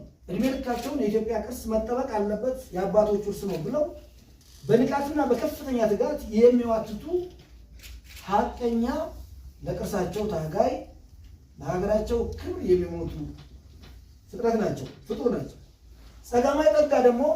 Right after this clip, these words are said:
እንደ ልባቸው ቅርስ መዝረፍ ይፈልጋሉ። ግን አባ ለሮን ካልጠፉ በቀር አንድም ቅርስ ሊነኩ አይችልም። ስለዚህ ያለው ብቸኛ አማራጭ አባ ለሮንን ከህይወት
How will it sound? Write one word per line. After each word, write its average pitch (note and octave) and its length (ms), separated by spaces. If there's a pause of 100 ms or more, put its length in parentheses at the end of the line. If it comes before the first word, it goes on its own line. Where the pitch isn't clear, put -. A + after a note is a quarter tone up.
እንደ A3+ 280
ልባቸው C#4 680 (180)
ቅርስ - 340 (160)
መዝረፍ A3+ 540 (840)
ይፈልጋሉ። F#3 560 (800)
ግን A#3 260 (880)
አባ E3+ 280
ለሮን A3 360 (420)
ካልጠፉ G#3+ 680
በቀር F#3 320 (380)
አንድም F#3 380
ቅርስ G3+ 280
ሊነኩ F3 300
አይችልም። C3+ 340 (360)
ስለዚህ E3 360 (500)
ያለው A3 300
ብቸኛ F#3 380
አማራጭ A3+ 400 (260)
አባ D#3+ 280
ለሮንን F3 460 (120)
ከህይወት F#3 580